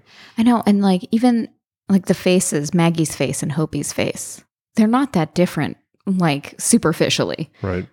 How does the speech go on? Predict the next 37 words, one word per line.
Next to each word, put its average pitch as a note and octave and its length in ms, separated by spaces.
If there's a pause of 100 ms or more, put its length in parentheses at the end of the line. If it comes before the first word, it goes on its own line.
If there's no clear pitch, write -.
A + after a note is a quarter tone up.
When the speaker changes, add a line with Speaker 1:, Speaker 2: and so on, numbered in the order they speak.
(120)
Speaker 1:
But, G3+ 160
like, E3+ 200
they're E3+ 100
so D#3+ 320
different. D3 640 (220)
Th-, - 160 (100)
there's F#3 260
no F#3 220
way F3 260
that D#3+ 200
you're E3 160
like, D3+ 200
"Which D#3+ 220
character D#3 500
am C#3+ 120
I C#3+ 80
looking D3 400
at - 260
in E3+ 140
any D3+ 180
given D3+ 300
frame?" - 360
even C#3+ 240
if D3 140
they're D#3 140
not D3 400 (960)
in E3+ 100
a D3 80 (220)
frame C#3+ 340
together. C#3+ 580 (540)
You G3 140
know? E3 280 (140)
Like, G3 220
Speaker 2:
Yeah. F3+ 60
Speaker 1:
you G#3 100
always F3+ 480
know. C#3+ 460